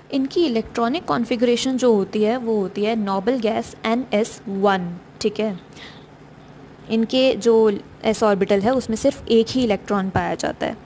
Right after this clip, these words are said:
Noble gas एनएस वन होती है इनकी electronic configuration। अब जो ये, अ, जो सबसे ज़्यादा, मतलब,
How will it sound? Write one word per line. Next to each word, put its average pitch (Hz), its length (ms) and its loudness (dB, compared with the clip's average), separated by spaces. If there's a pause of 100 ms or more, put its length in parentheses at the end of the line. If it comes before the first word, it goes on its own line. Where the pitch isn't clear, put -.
(220)
Noble 196 340 0
gas - 300 0
एनएस 202 320 -2
वन 196 320 0
होती 190 280 -4
है 190 60 0
इनकी 180 200 -6
electronic 214 500 -4
configuration। 196 680 -10 (460)
अब 269 180 -2
जो 339 160 -2
ये, 349 260 0
अ, 220 400 -2 (340)
जो 247 300 -2
सबसे 254 380 -4
ज़्यादा, 226 300 2
मतलब, 202 580 -2